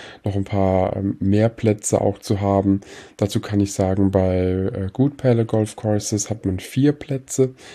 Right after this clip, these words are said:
die man, ähm, spielen kann oder die eben im Preis mit inbegriffen sind. Bei Golf Absolut sind es elf Plätze zum aktuellen Zeitpunkt und alles ist eben für mich erreichbar. Also egal ob Gut Perle Golf Courses oder eben auch die Golf Absolute,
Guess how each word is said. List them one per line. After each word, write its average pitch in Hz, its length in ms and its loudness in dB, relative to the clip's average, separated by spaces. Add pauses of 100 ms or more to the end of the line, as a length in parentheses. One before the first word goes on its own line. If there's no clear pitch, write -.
(220)
die 123 80 6
man, 117 360 4
ähm, 113 200 2
spielen 120 480 2
kann 113 360 0 (520)
oder 107 160 0
die 104 300 0
eben 107 180 0
im 101 100 2
Preis 104 380 -2
mit 101 80 0
inbegriffen 101 640 -2
sind. 98 240 4
Bei 98 100 2
Golf 95 320 0
Absolut 98 540 -4
sind 98 180 -4
es - 220 -6
elf 120 400 0 (160)
Plätze 120 500 0
zum - 220 -4
aktuellen 107 580 -2
Zeitpunkt 101 680 -2 (340)
und 101 140 0
alles 98 320 0
ist 104 120 0
eben 101 260 2
für 98 160 0
mich 98 260 2
erreichbar. 98 760 0
Also 98 200 4 (320)
egal 104 260 2
ob 98 80 0
Gut 123 240 2
Perle 117 240 2
Golf 113 300 0
Courses 110 500 0
oder 101 240 -2
eben 98 280 0
auch 95 180 0
die 95 280 0
Golf 95 300 -4
Absolute, 127 680 2